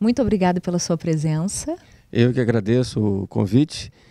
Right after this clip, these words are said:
Speaker 2: e com grande alegria que estou aqui pra falar um pouquinho a respeito da misericórdia de Deus.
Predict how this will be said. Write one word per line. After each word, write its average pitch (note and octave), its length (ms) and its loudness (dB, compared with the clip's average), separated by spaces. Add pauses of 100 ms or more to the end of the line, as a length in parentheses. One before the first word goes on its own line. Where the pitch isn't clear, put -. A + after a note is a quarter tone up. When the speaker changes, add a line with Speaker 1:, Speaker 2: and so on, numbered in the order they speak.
(180)
Speaker 2:
e G#2+ 140 -2
com A#2 140 0
grande C3 260 2
alegria A#2 340 2
que - 80 -10
estou D3+ 220 0
aqui D#3 240 0
pra C#3+ 160 0
falar A2 180 -2
um A2+ 80 0
pouquinho A#2 380 0
a G#2+ 60 2
respeito G#2+ 360 -2
da A#2 80 0
misericórdia A2 600 0
de G#2+ 100 -2
Deus. C3 260 0